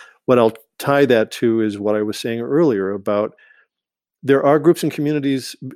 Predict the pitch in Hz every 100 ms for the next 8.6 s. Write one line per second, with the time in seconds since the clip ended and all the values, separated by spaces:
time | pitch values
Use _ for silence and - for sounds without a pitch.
0 | 127 127 151 151 139 123 113 117 117 113
1 | 113 107 170 151 107 101 107 - - 123
2 | 120 120 - 117 113 110 113 113 113 113
3 | 110 123 120 123 117 - - 113 113 110
4 | 95 - _ _ _ _ _ - 131 -
5 | 175 151 131 123 - 151 147 139 131 101
6 | 95 - _ _ _ _ 117 143 151 151
7 | 131 139 135 120 101 117 117 135 147 143
8 | 131 110 113 117 95